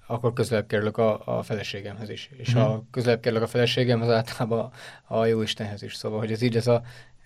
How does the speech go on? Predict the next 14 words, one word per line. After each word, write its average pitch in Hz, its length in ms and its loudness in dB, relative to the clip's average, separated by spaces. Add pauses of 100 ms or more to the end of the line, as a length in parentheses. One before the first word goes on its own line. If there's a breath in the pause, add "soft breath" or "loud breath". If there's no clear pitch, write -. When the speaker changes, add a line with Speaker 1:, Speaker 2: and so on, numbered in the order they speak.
Speaker 1:
ez 117 60 -12
a, 110 300 0
nem 113 140 -2
tudom, 107 180 -8
ilyen 110 120 -2
szent 113 200 -2
háromság 113 540 -2
a, 117 200 2 (300 soft breath)
a, 320 340 6
a, 117 280 2 (120)
a 135 100 0
Speaker 2:
Ö, 143 420 10
Speaker 1:
házasságon 123 520 8
belüli 117 240 8